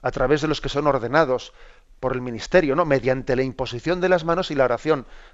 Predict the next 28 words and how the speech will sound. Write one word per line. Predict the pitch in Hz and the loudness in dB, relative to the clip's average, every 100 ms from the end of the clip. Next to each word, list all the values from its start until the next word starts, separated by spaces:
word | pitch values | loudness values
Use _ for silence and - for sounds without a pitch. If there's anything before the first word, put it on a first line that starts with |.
| - | -6
de | 127 | -4
los | 117 | -4
obispos, | 107 101 - - - 151 | -6 -8 -12 -20 -20 -18
¿no? | 208 - _ _ - - - _ _ - - - - - - - - | -18 -20 _ _ -20 -20 -20 _ _ -20 -20 -18 -18 -20 -20 -20 -12
Así | 113 180 | -4 -2
pues, | 175 170 | 4 4
digamos | 135 131 131 - | 4 2 0 -2
que | 135 | -2
mediante | 127 131 131 131 - | 0 -2 -2 -2 0
la | 127 | 0
sucesión | 120 117 113 160 | 0 -6 -6 -2
apostólica | 190 170 139 160 143 123 143 165 _ - _ - - _ - | 0 0 -2 0 0 0 -2 -4 _ -20 _ -20 -20 _ -2
es | 180 | -2
Cristo | - 226 - - 123 | 0 0 0 -8 -8
quien | 120 | -8
llega | 110 120 113 | -6 -4 -4
a | |
nosotros. | 107 - 117 - 101 - - _ _ _ _ _ _ _ _ _ | -4 -6 -8 -8 -14 -16 -20 _ _ _ _ _ _ _ _ _
En | 131 | -2
la | 127 | 0
palabra | - 143 185 196 | 4 6 6 6
de | 175 | 4
los | 156 | 0
apóstoles | 117 - 156 - 104 110 - | -2 -2 -2 -2 -8 -8 -4
y | 151 | -2
de | 131 | -2
sus | 131 - | -2 -10
sucesores, | 117 113 170 180 135 - | -12 -4 0 2 0 -6